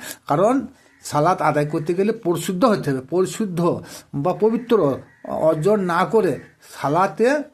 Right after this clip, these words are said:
দাঁড়ানো বা যাওয়া যাবে না।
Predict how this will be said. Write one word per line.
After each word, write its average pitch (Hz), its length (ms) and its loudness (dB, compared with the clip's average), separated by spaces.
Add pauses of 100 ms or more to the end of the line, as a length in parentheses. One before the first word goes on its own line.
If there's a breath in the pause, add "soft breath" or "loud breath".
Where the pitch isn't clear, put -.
(240)
দাঁড়ানো 170 540 0
বা 180 140 0
যাওয়া 156 480 2
যাবে 147 460 0
না। 151 420 2